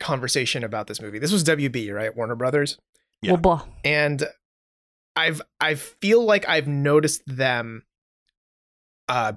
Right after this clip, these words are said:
Speaker 1: being more, like, they're not trying to create the W B cinematic universe, but they own enough
Speaker 3: They're
Speaker 1: shit
Speaker 3: trying.
Speaker 1: where, like,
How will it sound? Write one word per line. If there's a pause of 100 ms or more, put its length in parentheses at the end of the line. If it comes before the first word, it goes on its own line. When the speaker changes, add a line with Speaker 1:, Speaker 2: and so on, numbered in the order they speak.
Speaker 1:
being
more,
like,
they're
not
trying
to
create
the
W
B
cinematic
universe, (480)
but (140)
they
own
enough
Speaker 3:
They're
Speaker 1:
shit
Speaker 3:
trying. (400)
Speaker 1:
where,
like,